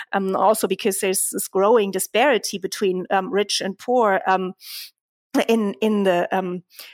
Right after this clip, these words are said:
uh, towns and cities of the time. And, um, and we see other, um, cities addressing this problem a lot sooner than Ono. Um, in Osaka, for example, they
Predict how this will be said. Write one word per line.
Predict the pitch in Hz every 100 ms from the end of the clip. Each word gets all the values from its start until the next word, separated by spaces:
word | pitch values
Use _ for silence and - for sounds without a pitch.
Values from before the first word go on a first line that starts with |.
| _ -
uh, | 185
towns | 185 208 202
and | 185
cities | - 277 240 202
of | 175
the | 175
time. | - - 175 180 196
And, | 190 196
um, | 220 190 180 175 _ _ _ _ _ 233
and | 226
we | 247
see | - 339 415 311
other, | 220 226 294 311 -
um, | 277 254 240
cities | - - 254 254
addressing | 214 214 208 - 226
this | 208
problem | - - 190 214
a | 202
lot | 185 -
sooner | - 190 220 339 349
than | 320
Ono. | 294 294 349 349 349 339 -
Um, | 214
in | 190
Osaka, | 196 214 254 233 262
for | 254 214
example, | 208 208 208 220 196
they | 190 214 277